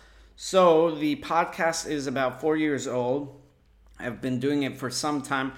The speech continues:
I haven't seen a ton and ton of traction with it.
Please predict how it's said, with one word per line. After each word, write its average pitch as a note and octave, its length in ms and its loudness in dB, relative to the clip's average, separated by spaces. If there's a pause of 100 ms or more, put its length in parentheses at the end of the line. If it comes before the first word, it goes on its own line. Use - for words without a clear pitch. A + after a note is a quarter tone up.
(340)
I - 60 -6
haven't G#3 420 0
seen G3 560 -2
a D#3 260 0
ton F#3+ 460 0
and E3+ 180 -2
ton E3 260 0
of C3 220 -6
traction C#3+ 560 -6
with C#3+ 220 -2
it. C#3+ 320 -2